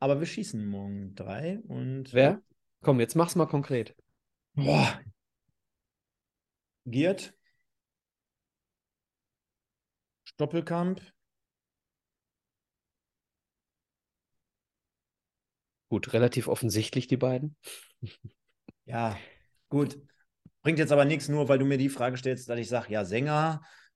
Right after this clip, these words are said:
Speaker 2: Ja, mach
Speaker 1: äh,
Speaker 2: doch.
Speaker 1: Kölle und Mogultai.
Speaker 2: Pass auf, ich geb dir einen.
Speaker 1: <laughs>
Speaker 2: Ich geb dir einen.
Speaker 1: <laughs>
Speaker 2: Ich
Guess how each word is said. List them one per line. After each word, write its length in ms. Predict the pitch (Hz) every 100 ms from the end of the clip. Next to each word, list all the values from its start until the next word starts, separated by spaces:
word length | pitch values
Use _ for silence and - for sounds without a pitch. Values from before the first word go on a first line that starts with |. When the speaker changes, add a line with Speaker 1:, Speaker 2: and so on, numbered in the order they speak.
| -
Speaker 2:
Ja, 120 | 302
mach 160 | 269 277
Speaker 1:
äh, 40 |
Speaker 2:
doch. 280 | 131 104 - -
Speaker 1:
Kölle 800 | - 147 151 165 165 170 170 165 -
und 300 | - 143 147
Mogultai. 400 | 139 139 123 -
Speaker 2:
Pass 100 | 220
auf, 320 | 220 131 - -
ich 100 | 156
geb 200 | 202 220
dir 140 | 220 101
einen. 280 | 107 110 - _ -
Speaker 1:
<laughs> 100 | 151
Speaker 2:
Ich 140 | 131
geb 160 | 175 175
dir 140 | 107
einen. 300 | 95 101 117 - -
Speaker 1:
<laughs> 400 | 135 127 139 127 _ _ - _ -
Speaker 2:
Ich 320 | - 120 -